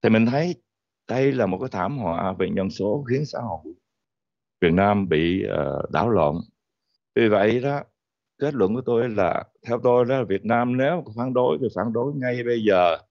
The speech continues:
À, Việt Nam có thể nói chuyện tay đôi với Campuchia. Đến khi, nếu mà Việt Nam chần chờ đến khi con đinh, con kinh này nó hoàn tất rồi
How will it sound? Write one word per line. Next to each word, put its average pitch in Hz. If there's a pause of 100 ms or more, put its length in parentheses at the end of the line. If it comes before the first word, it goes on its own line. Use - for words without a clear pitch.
(480)
À, 123
Việt 98
Nam 117
có 131
thể 101
nói 143
chuyện 92
tay 113
đôi 113
với 117
Campuchia. 110 (760)
Đến 175 (100)
khi, 151
nếu 151
mà 165
Việt 104
Nam 120
chần 104
chờ 101
đến 117
khi 147 (100)
con 131
đinh, 127
con 123
kinh 131
này 123
nó 107
hoàn 104
tất 147
rồi 104